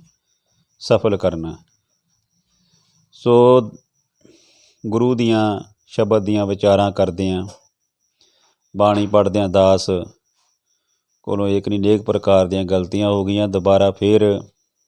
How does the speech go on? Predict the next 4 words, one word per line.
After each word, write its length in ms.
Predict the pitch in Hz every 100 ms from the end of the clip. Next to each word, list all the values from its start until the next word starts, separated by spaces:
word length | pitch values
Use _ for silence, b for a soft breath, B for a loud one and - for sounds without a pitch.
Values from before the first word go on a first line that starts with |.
| _ _ _ _ _ _ _ _ _ _ -
ਰਿਪੀਟ 440 | 101 101 107 104
ਕਰਦਾ 420 | 104 104 92 107 101
ਕਿ 100 | 104
ਜਿਹੜੀਆਂ, 680 | 101 101 107 107 107 107